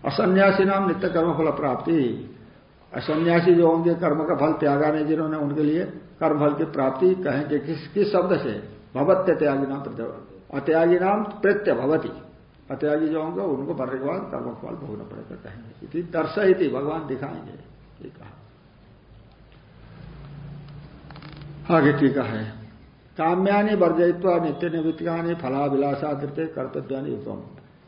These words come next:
ये श्लोक में एक कहा, पूर्व, द्वितीय श्लोक में सिद्ध हुआ है, काम्य कर्म को छोड़ करके, यदि गृहस्थाश्रम आदि में है, सन्यासी है तो अलग बात है, उस बात नहीं, वहां कर्म नहीं है। वहां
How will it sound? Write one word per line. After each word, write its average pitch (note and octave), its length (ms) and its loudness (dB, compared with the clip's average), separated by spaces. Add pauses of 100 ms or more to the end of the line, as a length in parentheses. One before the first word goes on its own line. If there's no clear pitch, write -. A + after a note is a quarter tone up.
(200)
ये D3+ 60 2
श्लोक F3+ 280 4
में F#3 140 2
एक F3+ 140 4
कहा, E3 180 4
पूर्व, D#3 240 0
द्वितीय C#3+ 440 0
श्लोक D#3 260 -2
में D3 140 0
सिद्ध C#3 240 -4
हुआ B2+ 260 0
है, D3 160 -2
काम्य D#3+ 440 0
कर्म F3 380 0
को - 120 -8
छोड़ E3 280 -2
करके, - 680 -12
यदि C3 120 -4
गृहस्थाश्रम D3 1080 -2
आदि D3+ 200 -4
में D3+ 140 -6
है, C#3+ 380 -6
सन्यासी D3 520 -2
है D#3 120 0
तो D#3+ 100 -4
अलग C3+ 220 -2
बात C3 240 -2
है, C#3 60 -4
उस B2+ 120 -6
बात B2 340 -6
नहीं, B2 80 -4
वहां C3 140 -6
कर्म C#3 300 -4
नहीं C3+ 180 -4
है। B2+ 80 -4
वहां A2+ 220 -8